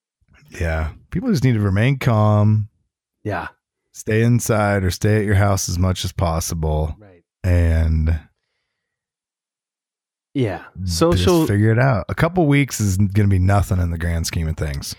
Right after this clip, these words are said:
Speaker 2: Yeah, but it can make a big difference to, you know, slowing this down and not overwhelming our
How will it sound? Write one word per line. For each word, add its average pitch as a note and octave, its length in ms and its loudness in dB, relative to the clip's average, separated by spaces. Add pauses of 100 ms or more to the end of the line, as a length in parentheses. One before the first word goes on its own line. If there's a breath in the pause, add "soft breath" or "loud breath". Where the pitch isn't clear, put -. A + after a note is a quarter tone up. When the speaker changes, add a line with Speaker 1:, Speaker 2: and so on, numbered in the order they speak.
(420 soft breath)
Speaker 2:
Yeah, G2 300 0 (180)
but B2 100 2
it A#2 100 0
can A#2 140 2
make A#2+ 180 2
a A2+ 60 0
big G#2 340 0
difference G#2 540 0
to, F#2 460 0 (520 loud breath)
you G2 80 -6
know, F2+ 100 -4
slowing G#2 420 2
this G2 220 0
down F#2 420 0
and E2 240 -8 (360)
not F#2+ 240 0
overwhelming F#2 640 -2
our E2+ 300 -6